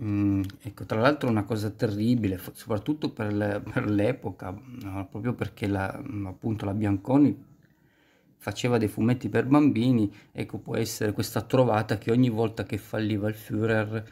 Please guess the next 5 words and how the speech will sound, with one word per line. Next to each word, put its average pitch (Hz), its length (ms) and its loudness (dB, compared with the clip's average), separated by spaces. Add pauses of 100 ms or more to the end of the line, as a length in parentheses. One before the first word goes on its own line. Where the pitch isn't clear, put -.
(380)
eh, 101 460 2
diciamo, 107 500 0
Arcus 113 1080 -2
gli, 117 420 0 (220)
ehm, 104 600 2